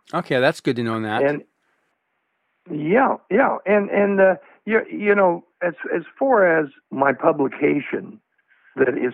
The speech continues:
Speaker 2: comprised of actual articles from Old West publications, it, it makes it very, very authentic. Uh, it doesn't make it necessarily exciting because the, the writing was not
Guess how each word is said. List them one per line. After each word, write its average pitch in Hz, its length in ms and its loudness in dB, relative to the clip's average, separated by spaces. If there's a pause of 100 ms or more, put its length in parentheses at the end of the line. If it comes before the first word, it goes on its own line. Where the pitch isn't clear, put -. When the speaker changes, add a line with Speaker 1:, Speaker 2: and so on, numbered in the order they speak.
Speaker 2:
comprised 131 680 2
of 120 100 -2
actual 123 400 0
articles 120 560 -2 (140)
from 107 440 0 (440)
Old 135 280 4
West 113 400 2
publications, 110 920 -4 (640)
it, 160 240 -4
it 160 80 -2
makes 190 240 0
it 170 100 0
very, 160 280 2
very 143 320 2
authentic. 117 680 -4 (420)
Uh, 127 280 2
it 117 80 -6
doesn't 147 340 0
make 135 200 0
it - 120 -2
necessarily 135 1000 0 (420)
exciting 131 840 0 (500)
because 139 460 2
the, 156 240 2
the 180 120 2
writing 131 560 0
was 127 200 -2
not 123 260 -2